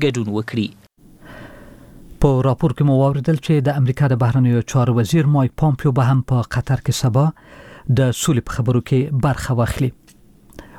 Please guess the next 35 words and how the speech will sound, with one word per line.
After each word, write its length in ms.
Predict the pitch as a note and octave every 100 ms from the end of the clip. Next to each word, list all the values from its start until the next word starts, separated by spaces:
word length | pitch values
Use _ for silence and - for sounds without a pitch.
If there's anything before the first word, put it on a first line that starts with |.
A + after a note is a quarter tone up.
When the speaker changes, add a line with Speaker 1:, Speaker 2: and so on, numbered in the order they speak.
| -
Speaker 2:
مایک 180 | C#3 C3 -
پومپیو 300 | E3+ D#3 E3 D#3
وایي 180 | D#3 D#3 - - - -
افغانستان 560 | B2+ C#3+ C3+ - D#3+ D3+
کې 180 | D3+ -
صفر 260 | - C3+ -
ته 80 | C3
د 100 | C3 C#3
امریکایي 320 | B2+ E3 E3+
سرتیرو 400 | E3 - E3+ D#3 D3+
راکمول 540 | C#3 D#3 D3+ D#3 D#3 D3
به 60 | D3+ _ - -
په 80 | - A#2+
دې 80 | G#3 -
پورې 240 | A#2 -
تړلي 260 | B2+ A#2 A2
وي 80 | G#2+
چې 160 | - D3
طالبان 400 | C3 C3 G3 -
څومره 260 | D3 B2 A#2+
خپلې 280 | - A#2 -
ژمنې 200 | C3 A2 G#2+
عملي 240 | G#2+ A2 -
کوي. 180 | B2 C3 - - - -
پومپیو 320 | E3 D3+ D#3 C#3+
د 40 | B2+
افغانانو 360 | D3 D3+ D3+ C3+
ترمنځ 260 | C#3 D3+ C#3+ - - - - C#3
د 80 | C#3+
شنبې 380 | D3 C3 D3 D#3+
په 80 | C#3+
ورځ 180 | D3 A#2
به 80 | C#3 - _ D3
پیلېدونکې 580 | C#3 C3+ C3 F#3+ D#3+ A#2 -
خبرې 280 | A2 A2+